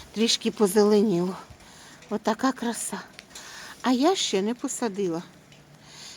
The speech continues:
Я поставила в холодне місце, дощик іде, боже, як гарно, як іде дощик. А я не поставила в холо-, я поставила просто в холодне місце, і листочки ще темненькі.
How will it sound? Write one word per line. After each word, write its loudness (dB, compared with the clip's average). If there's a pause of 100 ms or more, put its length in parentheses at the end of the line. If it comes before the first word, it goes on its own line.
(120)
Я 2
поставила 4
в 0
холодне 0
місце, 0
дощик -6
іде, -2
боже, -6
як -2
гарно, -4
як -8
іде -2
дощик. -8 (1800)
А 0
я 4
не 4
поставила 2
в -4
холо-, -2
я 2
поставила 2
просто -4
в -6
холодне -2
місце, 0 (520)
і 2
листочки 0
ще -2
темненькі. -6